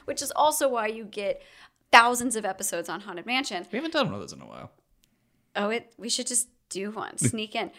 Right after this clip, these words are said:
Speaker 1: Valentine's Day, because I love it.
Speaker 2: Yeah, okay.
Speaker 1: <laughs> Um, we haven't dove in, dove into Splash Mountain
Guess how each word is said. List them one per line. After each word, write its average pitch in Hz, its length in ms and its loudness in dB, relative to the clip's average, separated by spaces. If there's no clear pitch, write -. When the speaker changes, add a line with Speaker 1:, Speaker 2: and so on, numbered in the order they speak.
Speaker 1:
Valentine's 320 600 6
Day, 233 200 2
because 240 240 0
I 262 140 2
love 254 760 -4
it. 208 280 -4
Speaker 2:
Yeah, 117 180 4
okay. - 240 -6
Speaker 1:
<laughs> 349 180 4
Um, 247 300 4
we 311 180 4
haven't 294 420 2
dove 214 280 0
in, 185 320 -4
dove 202 360 -4
into 196 540 -4
Splash 226 400 -6
Mountain 233 480 -8